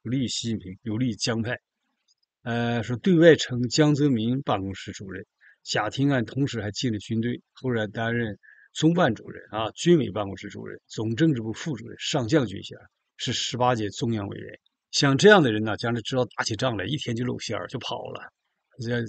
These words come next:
这种人能打仗吗？他就给领导溜须拍马。他们最善于处理，处理的事儿，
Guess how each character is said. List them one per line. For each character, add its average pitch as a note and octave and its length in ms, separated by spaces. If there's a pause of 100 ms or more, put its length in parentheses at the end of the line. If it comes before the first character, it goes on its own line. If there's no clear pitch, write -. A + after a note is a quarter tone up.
(240)
这 A3 140
种 D#3 160
人 D3+ 160
能 F3 140
打 A2 160
仗 D3 200
吗？ C#3 80 (140)
他 - 140
就 D#3+ 140
给 D3 140
领 C#3+ 160
导 C3 240 (240)
溜 D3 120
须 D3 160
拍 D#3 180
马。 A2 100 (760)
他 E3+ 80
们 E3+ 140
最 G#3+ 220
善 E3+ 300
于 B2+ 60
处 D#3+ 300
理， A#2 160
处 - 240
理 B2 100
的 G#2 140
事 - 160
儿， A2+ 160